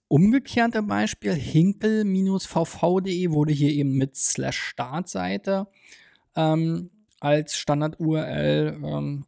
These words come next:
abgefragt. Und hier haben wir jetzt die Variante, dass wir widersprüchliche Angaben haben. Man kann ja den Canonical oder das Canonical-Ziel sowohl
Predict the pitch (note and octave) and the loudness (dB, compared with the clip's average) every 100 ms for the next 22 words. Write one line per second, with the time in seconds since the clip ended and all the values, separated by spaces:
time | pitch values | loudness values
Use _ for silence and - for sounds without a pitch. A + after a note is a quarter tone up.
0 | - D3 - D#3 - - D3+ C#3+ D3 D3 | -4 -4 -4 -6 -4 -4 0 2 0 -4
1 | - C#3 B2+ - D#3 D3+ D3 D3+ C#3 C#3 | -6 -4 -4 -4 -2 0 0 0 0 -2
2 | C#3 - C3+ B2+ B2 B2+ C3 C3+ C#3 C#3 | -2 -4 -2 0 0 2 0 0 0 0
3 | C3+ C3+ _ - - - - C3+ - C#3+ | 0 -4 _ -20 -20 -20 -2 0 0 2
4 | C3+ C3+ B2+ _ _ - B2+ E3 B3+ A3 | 2 2 0 _ _ -4 2 6 6 6
5 | - G3 - F#3 - - F3 F3 D#3+ D#3 | 2 0 0 -2 -2 0 0 2 2 2
6 | D#3+ D3+ D3+ C#3+ C3+ - D#3 F#3 G3 F3 | 0 2 2 2 0 -4 -4 -2 -2 -4
7 | E3 - D3 C#3+ C#3+ F3+ F#3+ - E3+ E3+ | -6 -4 -2 0 0 0 -2 -2 0 0
8 | E3 - - D3 C#3+ - - C#3+ C#3 F3+ | -2 -10 -10 -4 -2 -2 -2 0 0 0
9 | - E3 - - E3+ E3 D3+ B2+ B2+ D3 | -2 -2 -2 0 2 2 2 0 2 4
10 | E3+ | 4